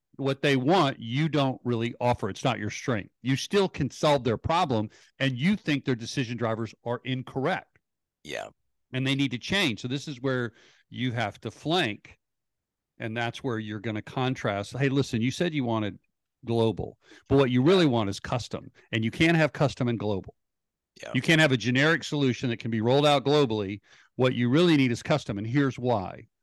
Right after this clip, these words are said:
Speaker 2: Yeah.
Speaker 1: And you know that they can't deliver that internally. You know the competition can't, but that's your strategy.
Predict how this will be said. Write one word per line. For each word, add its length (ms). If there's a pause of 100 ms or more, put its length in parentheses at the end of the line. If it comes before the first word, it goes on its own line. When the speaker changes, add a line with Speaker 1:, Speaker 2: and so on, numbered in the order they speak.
(200)
Speaker 2:
Yeah. 340 (220)
Speaker 1:
And 180
you 120
know 280
that 180 (220)
they 240
can't 400
deliver 280
that 160
internally. 440
You 100
know 140
the 80
competition 580
can't, 200
but 80
that's 300
your 360
strategy. 920